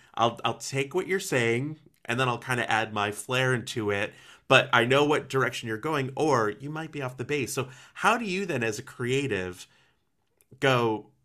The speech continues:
"This person might not be explaining it the way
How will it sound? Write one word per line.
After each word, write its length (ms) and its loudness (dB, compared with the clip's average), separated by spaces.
"This 220 -6
person 680 -8
might 300 -4
not 320 -6
be 460 -8
explaining 680 -4
it 300 -6
the 100 0
way 440 -2